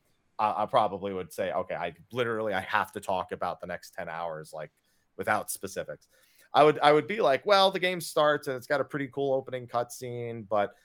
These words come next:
then it starts throwing you into tutorial after tutorial, and the tutorials are clunky in this way and that way, and then they give you the same tutorial twice, and then you go out into the field, but you can't change party leader, and then the monsters get stuck on the rocks and the ledges, but at least you can fight in water now."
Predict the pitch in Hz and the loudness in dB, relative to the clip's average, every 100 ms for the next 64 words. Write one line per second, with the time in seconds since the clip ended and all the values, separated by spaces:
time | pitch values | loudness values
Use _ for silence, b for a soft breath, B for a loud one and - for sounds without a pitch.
0 | b - 135 127 - 135 - 131 123 127 | b 2 4 4 0 -2 0 -2 0 -2
1 | 110 120 110 127 123 113 110 107 107 - | -2 -8 -10 -2 0 2 2 0 -4 -16
2 | - 156 160 160 156 156 151 131 104 95 | -10 -4 -2 0 0 2 0 -2 -4 -8
3 | - 107 104 101 95 90 107 104 95 87 | -6 -2 0 0 -4 -6 -4 -4 -6 -10
4 | 92 98 - 95 82 90 135 143 135 139 | -6 -8 -6 -8 -6 -2 2 2 2 2
5 | 139 135 107 95 98 98 92 87 87 101 | 4 4 2 -2 -4 -6 -8 -10 -10 -8
6 | 90 - - 85 82 76 - 185 170 170 | -8 -10 -10 -8 -6 -10 -2 4 4 4
7 | 151 107 95 90 B B B 104 120 104 | 0 -2 -4 -6 B B B 6 8 6
8 | 101 98 - - 190 185 185 160 120 - | 2 -8 -8 -4 2 4 4 2 -4 -8
9 | - 98 - 92 87 - - 208 190 190 | -6 -6 -6 -8 -8 -8 -2 0 0 -6
10 | 190 190 185 180 180 139 113 107 101 104 | -6 -6 -4 -2 -2 -2 0 -2 2 2
11 | 104 110 95 95 - 101 95 92 87 95 | 2 0 -6 -6 -2 -2 0 0 4 4
12 | 92 90 82 87 180 190 180 180 160 107 | 4 -2 -8 0 2 2 2 0 0 -2
13 | - - - 101 95 92 85 82 98 208 | -2 -6 -10 -10 -4 -2 -2 -6 -2 2
14 | 202 196 185 185 | 2 2 -2 -4